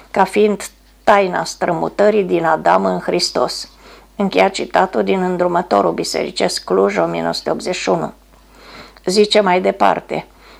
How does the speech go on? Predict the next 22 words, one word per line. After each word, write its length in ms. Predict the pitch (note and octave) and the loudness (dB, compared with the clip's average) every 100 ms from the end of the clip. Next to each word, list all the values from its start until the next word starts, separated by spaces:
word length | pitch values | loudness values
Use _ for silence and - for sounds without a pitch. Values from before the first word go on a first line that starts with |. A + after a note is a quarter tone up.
| - | -12
"Botezul 480 | G3+ G3 G#3 G#3 G3+ | 0 2 4 2 2
este 240 | F#3 - | 0 0
el 160 | F#3+ G3 | 2 2
însuși 400 | A3+ G3+ - - | 2 0 -2 -2
absolut 420 | D#3 - E3+ F3+ | -2 -2 -2 -2
necesar 600 | E3+ E3 - - G3 G3+ | -4 -4 -4 -2 2 2
pentru 320 | G3+ E3+ E3 | 2 -4 -2
intrarea 500 | C3 E3+ F#3 F#3+ F#3 | -2 0 2 2 2
în 60 | F3 | 0
împărăția 600 | E3+ E3 D3+ D#3+ - F3 | -2 -4 -4 -4 0 0
Fiului, 540 | E3+ F#3 F3 D#3+ E3 | 0 -2 0 2 2
împărăția 560 | F3 E3+ - E3 - G3 | 0 -2 -2 -2 2 2
lui 160 | F3+ E3+ | 2 0
Dumnezeu, 560 | E3 E3+ D#3+ - F#3 | -4 -4 -6 0 0
împărăția 540 | G3 - E3+ - - F3+ | 2 0 -2 -2 -2 -2
cerurilor. 760 | - E3+ D#3 C#3 C3+ - - - _ - - - - | 0 -4 -2 -4 -2 -2 -2 -6 _ -20 -20 -20 -2
Așa 320 | G3+ F#3+ G3+ | 0 4 4
învață 400 | F#3+ D#3+ D#3+ - | 4 0 0 -6
Biserica, 640 | - - - G3 G#3+ G3+ | -4 -4 0 0 0 2
așa 220 | F3+ - | 0 2
propovăduiește 840 | F3+ - E3+ - D#3+ E3+ E3+ - - | -2 -2 -4 -2 -4 -2 -4 -4 -6
ea, 400 | C3+ E3+ G3+ - | -2 2 2 0